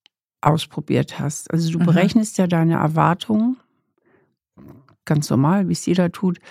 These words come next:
Speaker 1: aufgrund deiner vergangenen Erfahrung.
Speaker 2: Ja, das stimmt.
Speaker 1: Ich hab so die Vermutung, sag mal, ob ich da falsch liege, wenn deine Mutter jetzt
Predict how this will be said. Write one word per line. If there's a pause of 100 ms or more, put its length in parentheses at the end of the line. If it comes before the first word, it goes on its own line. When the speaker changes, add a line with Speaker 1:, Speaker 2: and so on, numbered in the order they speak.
(220)
Speaker 1:
aufgrund
deiner
vergangenen
Erfahrung. (320)
Speaker 2:
Ja, (600)
das
stimmt. (1160)
Speaker 1:
Ich
hab
so
die (880)
Vermutung, (2000)
sag
mal,
ob
ich
da
falsch
liege, (840)
wenn
deine
Mutter
jetzt